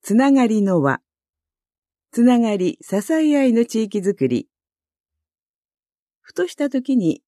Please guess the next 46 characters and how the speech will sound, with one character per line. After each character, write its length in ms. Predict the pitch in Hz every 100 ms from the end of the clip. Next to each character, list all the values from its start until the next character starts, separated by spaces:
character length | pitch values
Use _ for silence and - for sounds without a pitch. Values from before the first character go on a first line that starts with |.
| -
周 280 | 170 226
り 120 | 247 233
に 120 | 233
声 360 | - 311 294
を 80 | 180
か 140 | 165 180
け 120 | 233
ら 140 | 226
れ 120 | 226
る 120 | 175 143
人 240 | - 139
は 80 | 123
い 100 | 120
ま 140 | 143
す 100 | -
か？ 160 | - 240 _ _ _ _ _ _ _ _ _ _ _
市 140 | 302
内 200 | 294 269
に 140 | 240 202
は 180 | 196 - _ -
自 240 | 349 349
ら 260 | - 254 202
が 160 | 180
行 240 | 170 226 254
動 260 | 247 233
し 160 | 247 -
て 240 | 208 202 - _ _
つ 100 | -
な 160 | 214 226
が 140 | 220
り 160 | 208 208
を 80 | 233
作 220 | - 226
れ 100 | 190
た 140 | 196 151
り、 220 | 139 165 _ _ _ _ _ _
地 180 | - 302
域 160 | 285 226
の 120 | 208
身 160 | 202 233
近 220 | 262 254
な 120 | 240
方 280 | 240 233 226
々 120 | 208 170 139
が 120 | 131
支 120 | 165